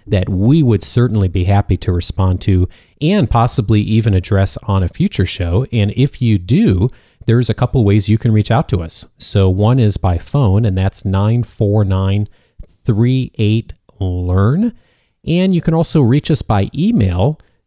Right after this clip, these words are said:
to feedback at coaching for leaders dot com. Again, that's feedback at coaching for leaders dot com.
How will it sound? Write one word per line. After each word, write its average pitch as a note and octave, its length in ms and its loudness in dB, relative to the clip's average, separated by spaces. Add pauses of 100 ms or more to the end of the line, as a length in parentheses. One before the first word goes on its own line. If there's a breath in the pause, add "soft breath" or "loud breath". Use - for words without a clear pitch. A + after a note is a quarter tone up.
(140)
to C3+ 500 2
feedback B2+ 1080 -4
at G2 340 -2
coaching D3 460 -2
for A#2 320 -2
leaders G#2 520 -2
dot F#2 320 -6
com. E2+ 460 -4
Again, F#2 240 -6
that's F2+ 220 -8
feedback B2 680 -6
at - 160 -10
coaching A2+ 380 -2
for - 140 -4
leaders G#2+ 360 0
dot G2+ 280 -2
com. C3 280 0